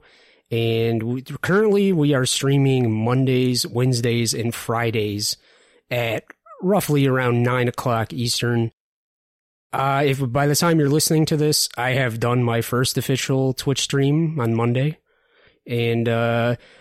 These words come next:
I'm just gonna assume that it went very, very well. So, um, I'm, I'm glad we got, like, fifty followers during that stream, and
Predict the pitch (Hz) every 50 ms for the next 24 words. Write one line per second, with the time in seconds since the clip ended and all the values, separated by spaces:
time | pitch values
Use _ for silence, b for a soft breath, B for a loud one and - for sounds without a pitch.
0 | B B 185 196 233 220 - - - 180 190 185 175 160 - - 170 175 208 208
1 | 160 151 135 127 127 123 139 151 131 110 104 123 139 165 190 202 170 160 175 190
2 | 190 143 123 135 170 160 101 95 101 - - 113 117 113 117 117 117 113 113 113
3 | 123 117 120 123 127 123 131 117 139 131 131 143 135 127 143 139 127 143 135 139
4 | 135 - 120 120 117 - - - _ _ - - - - - 156 - - 165 156
5 | 143 - 139 123 131 131 135 139 143 139 143 147 151 - - - - b b b
6 | b b b - 139 143 139 143 143 139 135 - - - 143 139 135 139 147 170
7 | 170 139 117 113 117 117